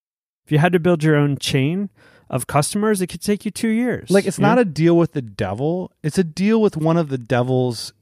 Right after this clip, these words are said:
Speaker 2: committee members.
Speaker 1: Cousins.
Speaker 2: <laughs> Yes.
Speaker 1: <laughs>
Speaker 2: And here's, a, I'll tell you what. Let's, so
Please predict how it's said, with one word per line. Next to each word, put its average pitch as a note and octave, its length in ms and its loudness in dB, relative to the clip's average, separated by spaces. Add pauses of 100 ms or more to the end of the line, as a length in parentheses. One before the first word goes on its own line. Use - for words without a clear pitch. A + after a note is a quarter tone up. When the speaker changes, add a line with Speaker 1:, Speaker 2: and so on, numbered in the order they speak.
Speaker 2:
committee A2+ 460 -4
members. E2+ 260 -8
Speaker 1:
Cousins. A#2 560 0
Speaker 2:
<laughs> - 60 -6
Yes. A3 500 4 (800)
Speaker 1:
<laughs> - 60 -20
Speaker 2:
And G3+ 340 2 (280)
here's, G#3+ 280 -4
a, A3+ 140 -2
I'll E3 80 -4
tell F#3+ 160 -2
you E3+ 100 2
what. A2 220 -6 (180)
Let's, F#3+ 240 0
so F3+ 400 0